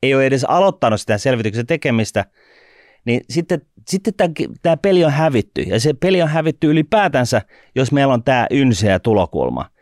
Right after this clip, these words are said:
Nyt se on niinku sillä tavalla, että me mennään tonttiin, ja, ja tota, meidän on pakko uskaltaa tehdä jotain repäsevää, joka jotenkin oikeasti innostaa,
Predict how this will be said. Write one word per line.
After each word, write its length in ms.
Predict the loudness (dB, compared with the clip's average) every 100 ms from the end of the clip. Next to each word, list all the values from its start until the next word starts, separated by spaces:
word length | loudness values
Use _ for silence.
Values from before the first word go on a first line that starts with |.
| _ _ _
Nyt 140 | -6 0
se 80 | 0
on 60 |
niinku 180 | 0 0
sillä 200 | 0 0
tavalla, 220 | 2 0
että 140 | 0 -8 _
me 180 | -4 0
mennään 420 | 2 4 2 0
tonttiin, 840 | 2 2 2 -2 _ 0 2 2 0 -6 _ _ _ _ _ _ _ _ _ _
ja, 220 | 0 0 0
ja 80 | -2
tota, 320 | -2 0 -2
meidän 420 | 0 0 2 0
on 100 | -2
pakko 460 | 0 0 0 0 0
uskaltaa 520 | 0 0 -2 0 -2
tehdä 320 | 0 0 2
jotain 340 | 2 2 2
repäsevää, 680 | 2 0 0 -2 0 0 0
joka 200 | 0 0
jotenkin 480 | 0 0 -2 2 2
oikeasti 400 | 2 -2 -4 -4
innostaa, 720 | 0 2 2 0 -2 -4 -4